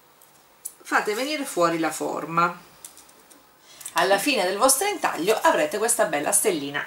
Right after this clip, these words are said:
incisa. Adesso è il momento di passare alla copertura del tutto con la polvere,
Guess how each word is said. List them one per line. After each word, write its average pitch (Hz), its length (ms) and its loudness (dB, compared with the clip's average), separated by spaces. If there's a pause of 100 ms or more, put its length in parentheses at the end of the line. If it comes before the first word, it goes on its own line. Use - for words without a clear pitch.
incisa. - 580 -4 (460)
Adesso 392 580 6
è 247 100 4
il 226 120 2
momento 208 640 2
di 214 160 0
passare 160 760 4
alla 170 380 2
copertura 156 920 0
del 160 360 -4
tutto 180 560 -2
con 247 300 4
la 240 200 2
polvere, 180 640 4